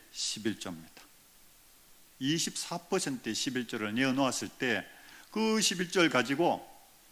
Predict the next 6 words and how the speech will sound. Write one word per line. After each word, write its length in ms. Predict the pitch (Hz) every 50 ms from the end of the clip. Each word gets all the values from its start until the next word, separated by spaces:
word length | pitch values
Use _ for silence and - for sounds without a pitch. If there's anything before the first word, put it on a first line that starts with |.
| - -
믿지 340 | 180 226 - - - -
않는 260 | 160 139 131 123 123 123
사람, 380 | - - 156 131 104 87 80 - - - - -
하나님을 440 | - - 190 185 175 170 170 165 160
알지 240 | 156 165 160 156 165
못하고 520 | 160 147 139 - - 147 127 123 104 -